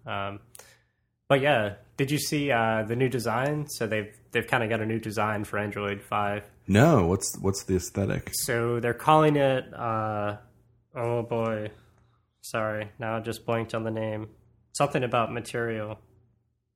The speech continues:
Speaker 2: So Apple goes, like, "No material," and they go, "Material"?
Speaker 1: Well, it's not exactly that. I think it's called Material Design. Sorry, I can't find the link right now. But, um,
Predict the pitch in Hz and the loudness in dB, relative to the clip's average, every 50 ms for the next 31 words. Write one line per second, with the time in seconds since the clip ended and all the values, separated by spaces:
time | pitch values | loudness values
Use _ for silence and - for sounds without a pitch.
0 | _ _ _ _ _ - 78 - - - - 87 85 85 80 80 80 80 - - | _ _ _ _ _ -10 -8 -8 -6 0 2 2 4 4 2 0 0 -4 -6 -12
1 | _ _ - - - - - - 92 98 - 98 92 90 87 82 82 82 73 71 | _ _ -20 -20 -20 -14 -6 -2 0 0 2 2 2 2 4 4 4 2 2 0
2 | 73 71 71 71 71 - - - - 90 90 87 87 82 78 78 - 73 76 76 | -2 -2 -2 -2 -4 -10 -16 -10 -4 -2 0 0 0 0 -2 -4 -2 -2 -2 0
3 | 76 76 76 78 76 73 73 76 76 71 78 76 73 69 69 - 80 82 87 90 | 0 0 -2 -2 -2 -4 -4 -4 -4 -2 -2 -2 -2 -4 -4 0 4 4 6 6
4 | 92 95 95 - - - - _ _ _ _ _ - 147 160 165 165 170 165 151 | 6 4 2 -2 -8 -18 -20 _ _ _ _ _ 4 6 6 6 6 4 2 0
5 | - - - 143 135 - - - 196 208 208 175 156 135 135 143 143 139 - - | -4 -6 -10 -10 -10 -10 0 4 4 6 6 4 2 -2 -2 0 0 -2 -2 -2
6 | 131 120 110 117 113 107 107 110 - - - 127 - 208 202 180 143 - - 165 | -4 -4 -4 -4 -4 -4 -4 -6 -10 -6 -8 -2 -2 0 0 0 -2 2 4 4
7 | 139 127 123 120 - - 131 120 113 110 107 113 110 104 - 107 104 104 107 107 | 6 6 4 -2 -2 0 0 2 2 0 0 -2 -4 0 0 2 2 2 0 -4
8 | - - 120 107 107 113 - 131 113 - 113 110 107 98 101 104 101 - - 101 | -2 0 2 2 2 2 0 -2 0 0 0 0 0 -2 -4 -4 -4 -2 -4 -4
9 | 101 104 104 104 101 104 - 120 113 110 107 104 101 101 92 | -2 -2 -2 -2 -2 -2 -2 0 2 2 0 0 -2 -4 -6